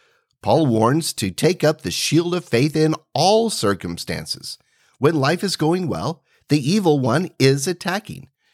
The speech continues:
When you feel the lure of temptation, the pressure of life challenges, or even spiritual lethargy,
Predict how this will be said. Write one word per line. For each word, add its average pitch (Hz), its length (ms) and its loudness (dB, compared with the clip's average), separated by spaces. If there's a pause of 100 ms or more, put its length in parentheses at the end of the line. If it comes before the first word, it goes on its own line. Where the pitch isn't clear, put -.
(200)
When 127 240 4
you 156 180 0
feel 143 380 0
the 151 160 4
lure 135 500 2
of 127 240 0
temptation, 139 760 0 (320)
the - 100 2
pressure 131 480 0
of 147 160 -2
life 123 260 0
challenges, 98 720 -2 (260)
or 127 200 2
even 147 280 2
spiritual 143 800 0
lethargy, 107 760 -2